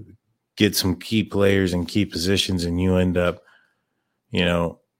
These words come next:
win a few games more, but, you know, sit around nine, ten, ten wins a year, uh, you may not be in position to get another quarterback again. So that, those are gonna be questions that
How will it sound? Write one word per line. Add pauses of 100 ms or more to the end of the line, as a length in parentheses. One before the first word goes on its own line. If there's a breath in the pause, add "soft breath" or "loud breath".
win
a
few
games
more,
but, (360)
you
know,
sit
around (1500)
nine,
ten, (220)
ten
wins
a
year, (1500)
uh,
you
may
not
be
in
position
to
get
another
quarterback
again.
So
that,
those
are
gonna
be
questions
that